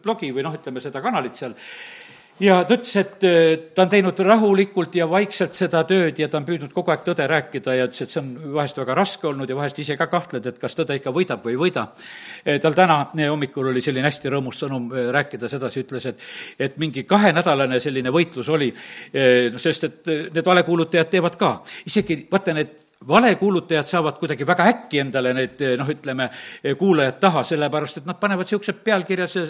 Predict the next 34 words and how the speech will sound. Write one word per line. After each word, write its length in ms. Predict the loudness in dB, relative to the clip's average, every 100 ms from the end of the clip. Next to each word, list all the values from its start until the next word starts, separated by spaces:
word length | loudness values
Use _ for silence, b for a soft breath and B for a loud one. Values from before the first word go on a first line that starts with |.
| -4
sensatsioonid 680 | -6 -4 -4 -2 -2 -2
kehtima, 420 | -2 -4 -4 -4 -4 B B B
sest 480 | 2 2 2 -2 -2
et, 80 | -4
noh, 140 | -2 -2
et 100 | -2
muidu 440 | -8 -2 0 0
selliseid 340 | 0 -2 0 2
asju 300 | 0 0 0
ei 80 | 2
ole. 220 | 2 0 B B B B
Ja, 220 | 6 6
ja 100 | 4 2
see 100 | 4
on, 120 | 4
noh, 80 | 4
ütleme, 380 | 2 0 -4 -4
see 240 | -6 -2
on 80 | 2
vale 160 | 4 4
asi 160 | 2
tegelikult, 480 | -2 -2 -4 -6 -8
kui, 160 | -4 -4 -2 -4 -4
noh, 100 | -8 -8
ütleme, 180 | -6
neid, 220 | -4 -4 0
neid 240 | 0 0 -2
meetodeid 400 | -6 -4 -6 -2
kasutada. 480 | -2 -2 -8 -10 -10 B B B B
Õiged 640 | 0 0 4 6 6 6 6
asjad, 400 | 4 0 -6 -10 _ 0 2 4
kasvavad 440 | 2 4 0 2 2
märkamatult, 640 | 2 0 -6 -8 -14 -6
nii 140 | -2